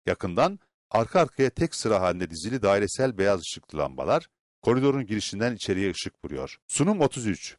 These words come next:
Uzak kalmak. Altında kırmızı nokta ile vurgulanmış bir madde yer alıyor. Bağımlılık yapıcı bir maddenin kullanılma olasılığı olan ortamlardan uzak kalarak kendinizi madde kullanımı ve bağımlılık riskinin dışında tutabilirsiniz.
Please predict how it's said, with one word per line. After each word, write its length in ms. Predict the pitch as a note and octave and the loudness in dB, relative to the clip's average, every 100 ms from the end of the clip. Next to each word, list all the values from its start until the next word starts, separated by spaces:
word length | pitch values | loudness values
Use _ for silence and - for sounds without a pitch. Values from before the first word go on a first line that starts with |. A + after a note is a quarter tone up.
| _ _ | _ _
Uzak 320 | A#2 B2 A#2+ | 0 2 2
kalmak. 580 | - E2+ D2 C2+ - - _ | 0 -4 -4 -6 -16 -20 _
Altında 360 | - C#3+ G3 G#3 | 2 2 2 0
kırmızı 400 | - D3+ E3 F#3 | 0 -2 0 2
nokta 300 | D#3+ - D#3 | 0 2 2
ile 140 | B2+ | 2
vurgulanmış 640 | F#2+ F#2 F2 F#2+ A#2+ F#3 - | 2 0 0 2 0 -4 -4
bir 100 | A#2+ | -2
madde 360 | G#2 G2+ - | 0 0 0
yer 200 | F#2+ D#2+ | 0 0
alıyor. 400 | D2 C#2 C2+ - - _ _ | -2 -6 -8 -10 -20 _ _
Bağımlılık 520 | F2+ C3 E3+ A3 B3 | 4 6 6 2 0
yapıcı 320 | G#3 F#3+ F#3 G3 | 2 2 2 2
bir 80 | |
maddenin 540 | F3+ F3 - E3+ F#3 F3+ | 2 0 2 0 0 -2
kullanılma 480 | - C#3+ D3+ D3 F3 | 2 4 4 4 2
olasılığı 460 | C#3 G#2 - C3 | 2 2 0 2
olan 280 | A#2 F2+ E2 | 4 2 0
ortamlardan 680 | E2+ F2+ - G2+ G#2 G#2+ D3 | -2 -2 -2 0 0 2 0
uzak 340 | A#2+ C3+ C#3 | 2 0 0
kalarak 460 | - D2+ E2+ D3+ - | -4 -2 0 0 -4
kendinizi 480 | - A2+ C3+ D3 C#3+ | -4 -2 0 0 0
madde 360 | D#3 C3 - F3 | 0 0 0 -4
kullanımı 460 | - C#3+ C#3+ D#3+ | -2 0 2 2
ve 120 | C#3+ G2 | 2 4
bağımlılık 500 | G#2+ G#2+ B2+ - - | 2 2 -4 -6 -10
riskinin 380 | - - B2+ | -8 -4 -4
dışında 280 | - - G#2+ | -6 -4 -4
tutabilirsiniz. 840 | - - D2 C2+ - - - - | -2 -6 -6 -8 -10 -12 -12 -16